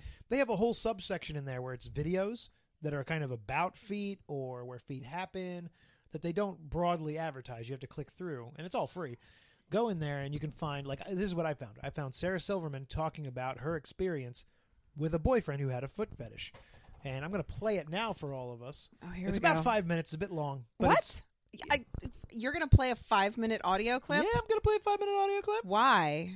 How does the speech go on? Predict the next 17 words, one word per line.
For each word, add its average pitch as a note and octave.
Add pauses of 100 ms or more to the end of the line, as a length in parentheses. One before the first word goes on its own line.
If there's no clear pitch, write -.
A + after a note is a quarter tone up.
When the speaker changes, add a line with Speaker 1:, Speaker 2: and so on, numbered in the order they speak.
Speaker 1:
Because F3+
it's F#3+
interesting F#3
and B2
we C#3
can C3
chat E3
about -
it. -
Speaker 2:
Five A3
minutes G#3+
of D4
it? F4+ (160)
Speaker 1:
Yeah. D3
Speaker 2:
You're G#3+
gonna B3
play. A3+